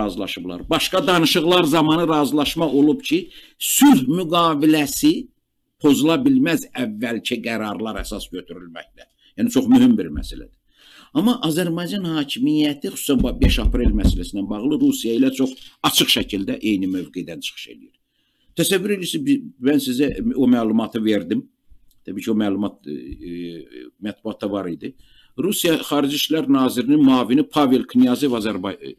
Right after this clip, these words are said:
hə, pa-, e, nə, e, Pavel Knyazov Azərbaycana gəlir. Ceyhun Bayramovla görüşür və Ceyhun Bayramov həmin o, o görüşdə deyir ki, kənar qüvvələr regiona müdaxilə eləmək istəyir. Kənar qüvvələr kimdir ki? Kənar qüvvələr,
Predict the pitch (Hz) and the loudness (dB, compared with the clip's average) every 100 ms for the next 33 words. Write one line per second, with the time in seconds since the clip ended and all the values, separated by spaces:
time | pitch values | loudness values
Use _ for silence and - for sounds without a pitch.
0 | _ _ - 87 - 95 - - 87 87 | _ _ -16 -16 -14 -18 -18 -18 -14 -12
1 | 80 _ _ _ _ _ - 85 71 87 | -14 _ _ _ _ _ -16 -14 -12 -10
2 | 143 139 123 - 107 127 120 101 92 85 | -2 2 2 0 0 0 0 -4 -6 -8
3 | 92 85 90 90 82 80 131 - _ _ | -10 -8 -8 -8 -10 -10 -10 -12 _ _
4 | _ - 143 151 143 143 139 139 123 131 | _ 0 4 6 6 4 4 6 4 2
5 | 127 139 135 208 160 139 160 139 160 143 | 2 2 2 0 0 2 4 2 2 0
6 | 135 175 165 - - 143 160 - - - | 0 -2 -2 -2 0 2 2 0 -4 -12
7 | - 165 170 151 139 131 131 156 127 139 | -4 -2 2 2 4 4 2 0 4 4
8 | 131 151 - 160 175 165 147 135 139 156 | 4 -2 -4 -2 0 0 0 0 0 2
9 | 175 135 143 110 135 139 120 110 - 104 | 2 2 2 4 4 6 4 0 -4 -6
10 | 85 76 65 - - _ _ _ 110 123 | -6 -10 -16 -18 -20 _ _ _ -2 -2
11 | 110 104 107 98 - 104 123 - _ _ | -2 -4 -4 -6 -8 -8 -8 -10 _ _
12 | _ _ _ _ - 123 120 113 101 92 | _ _ _ _ -6 -2 0 0 -2 -4
13 | 95 110 262 | -4 -6 -8